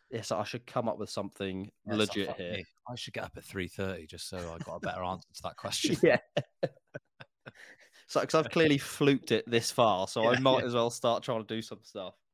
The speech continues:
Speaker 2: All
Speaker 1: Very
Speaker 2: right, Tim
Speaker 1: true.
Speaker 2: Ferriss. Right, looking forward to that one. And then, uh, yeah, we've got a few more lined up that are pretty rogue.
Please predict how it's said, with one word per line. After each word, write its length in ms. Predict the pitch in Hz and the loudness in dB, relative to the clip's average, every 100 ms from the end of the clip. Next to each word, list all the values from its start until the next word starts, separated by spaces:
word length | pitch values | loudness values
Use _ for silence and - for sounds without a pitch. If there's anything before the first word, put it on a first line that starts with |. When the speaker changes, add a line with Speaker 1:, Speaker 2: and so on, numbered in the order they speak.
| _ _ - 120 - - - - - | _ _ -6 -4 -8 -10 -10 -12 -8
Speaker 2:
All 140 | 123 117 | 2 4
Speaker 1:
Very 60 | 113 | 4
Speaker 2:
right, 140 | 107 | 2
Tim 180 | - 139 | 0 -6
Speaker 1:
true. 60 | 117 | 0
Speaker 2:
Ferriss. 340 | 131 123 101 113 | 2 2 2 -4
Right, 140 | 104 - | -8 -8
looking 200 | 117 120 | -16 -16
forward 220 | 104 110 | -12 -12
to 60 | - | -8
that 180 | 98 90 | -8 -6
one. 160 | 98 | -8
And 100 | 104 | -8
then, 220 | 104 101 | -8 -6
uh, 440 | 98 98 95 95 90 _ | -6 -4 -4 -4 -8 _
yeah, 200 | 107 98 | -6 -6
we've 100 | 87 | -4
got 120 | - | -10
a 40 | - | -12
few 260 | - 104 | -12 -10
more 160 | 92 92 | -8 -6
lined 300 | 87 85 85 | -6 -6 -6
up 140 | 82 - | -10 -10
that 120 | 87 | -12
are 80 | 82 _ | -12 _
pretty 180 | 69 | -16
rogue. 320 | 87 87 82 | -10 -8 -8